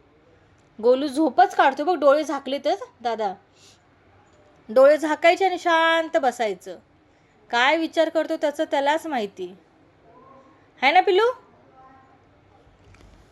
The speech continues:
बरं चला, मी माझी कामं उरकते, तुमच्यासोबत नुसतंच बसायला लागेल असंच.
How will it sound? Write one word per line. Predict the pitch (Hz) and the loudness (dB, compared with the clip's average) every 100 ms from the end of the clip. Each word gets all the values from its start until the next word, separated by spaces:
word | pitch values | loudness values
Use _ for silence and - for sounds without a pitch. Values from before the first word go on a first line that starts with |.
| _ - - _ _ - | _ -20 -20 _ _ -6
बरं | 254 247 | -6 0
चला, | 285 269 220 - | 4 4 2 -4
मी | 254 | -6
माझी | 269 254 269 | 0 0 0
कामं | 311 285 294 | 0 2 0
उरकते, | 302 294 294 - 370 466 - _ _ | -2 -2 -4 -4 -6 -6 -10 _ _
तुमच्यासोबत | 285 262 302 294 294 294 320 - | -14 -4 -4 -2 -2 -2 -4 -8
नुसतंच | 277 - 359 311 | -12 -10 -10 -4
बसायला | 285 302 285 | -2 -2 0
लागेल | 269 262 | 0 0
असंच. | 247 254 233 - | -2 -2 -8 -10